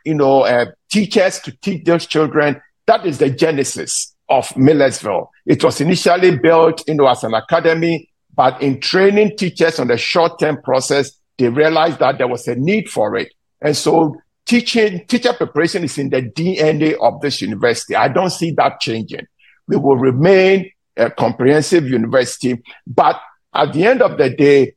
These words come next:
there will be, uh, other, there will be the kinds of programs that we'll be delivering will be in response to what the business world or the industries in our region demands. So I think we, our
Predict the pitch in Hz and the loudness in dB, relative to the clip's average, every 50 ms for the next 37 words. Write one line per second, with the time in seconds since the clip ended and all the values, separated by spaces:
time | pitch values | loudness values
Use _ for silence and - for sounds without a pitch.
0 | _ - - 156 156 151 156 151 151 147 135 - 151 147 147 139 - - - 131 | _ -2 2 4 4 4 4 4 2 0 0 2 2 2 2 2 0 -2 -2 -2
1 | 131 - - - 180 208 180 208 208 208 - - 120 147 139 139 135 131 139 - | -2 -2 -2 -2 0 0 2 2 0 0 -2 -2 0 2 2 2 0 -2 -6 -8
2 | _ - 139 139 - - 220 247 240 - 170 135 - _ - 165 170 160 143 175 | _ -8 -8 -6 -2 0 -2 -2 0 -2 -4 -4 -4 _ -4 -4 -4 -2 0 0
3 | 170 175 147 - 151 - - 117 127 123 107 123 113 - 135 117 123 151 202 208 | -2 -2 0 -2 -2 -2 -2 -6 -8 -6 -6 -8 -8 -6 -6 -4 0 2 2 2
4 | 165 110 101 104 98 - - - _ _ _ _ _ - 139 147 151 139 147 220 | 0 -2 -8 -8 -8 -10 -12 -18 _ _ _ _ _ -4 -2 0 0 0 0 2
5 | 220 220 233 - 170 160 143 131 139 135 - - - - - 226 226 185 110 90 | 2 2 2 0 0 -2 0 0 0 -2 -2 -4 -8 -2 0 0 2 2 0 -2
6 | 71 - - - - - - _ _ _ - 156 135 113 - - - 202 196 190 | -6 -6 -6 -6 -6 -6 -10 _ _ _ -4 -4 -4 -4 -4 0 2 2 2 2
7 | - - - _ _ _ _ _ _ _ _ _ - 151 127 127 123 - - 104 | -2 -12 -14 _ _ _ _ _ _ _ _ _ 0 2 2 2 0 -2 -6 -4
8 | - 170 175 170 147 170 180 180 180 175 - - 135 135 160 151 151 156 156 151 | 0 2 2 2 2 2 2 2 2 0 -4 -4 0 2 2 4 4 4 2 2
9 | 151 - 139 139 - - - - 170 165 151 165 170 165 - - - 170 170 160 | 0 0 -2 -2 -2 -4 -6 -2 -2 0 2 2 0 0 -2 -2 0 0 0 0
10 | - - - 131 131 131 131 127 131 113 117 143 165 160 131 170 160 160 135 - | -2 -10 -8 -6 -2 0 0 0 0 -2 0 -2 -2 -2 0 -2 -2 -2 -2 -4
11 | 131 120 127 131 - 143 123 - - - - _ - - - - - _ _ _ | -4 -4 0 0 0 0 0 -2 -8 -14 -20 _ -16 -16 -16 -16 -18 _ _ _
12 | _ _ _ _ _ _ - 170 160 185 233 240 - - 220 185 180 175 160 - | _ _ _ _ _ _ 0 2 2 2 2 0 -2 -2 -2 0 0 0 -2 -6
13 | - _ _ _ _ _ _ - 147 - - - 151 147 - | -12 _ _ _ _ _ _ -2 -2 0 2 2 0 0 -2